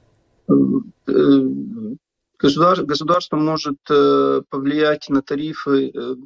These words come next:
только, м, скажем, в не-, некоторых случаях. Это то, что либо, либо, э, поддерживать, э, жителей,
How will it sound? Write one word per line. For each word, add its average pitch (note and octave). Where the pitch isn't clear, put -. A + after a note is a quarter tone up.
только, C3
м, B2+
скажем, B2+
в C3
не-, C#3
некоторых C#3
случаях. -
Это -
то, C#3+
что C3+
либо, D3+
либо, C#3
э, C3
поддерживать, B2+
э, B2+
жителей, F#3+